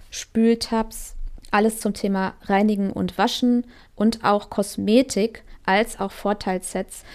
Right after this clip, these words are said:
Das ist alles komplett ohne Plastik, meistens auch biologisch abbaubar. Und ich möchte dir jetzt gerne mal erzählen,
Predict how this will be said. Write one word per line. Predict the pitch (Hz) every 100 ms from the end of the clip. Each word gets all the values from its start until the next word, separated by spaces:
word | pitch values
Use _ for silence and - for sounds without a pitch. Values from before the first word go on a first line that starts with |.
| -
Das | - 196
ist | 214 - -
alles | 233 269 -
komplett | 226 214 233 240 - -
ohne | 233 254 269
Plastik, | - 208 - 233 262 - - - - -
meistens | 208 208 254 - 226
auch | - 208
biologisch | 214 214 202 202 220 -
abbaubar. | - 202 190 180 202
Und | 196
ich | -
möchte | 214 214 208 202 - -
dir |
jetzt | 196 196
gerne | 190 190
mal | 185
erzählen, | 180 - - 196 220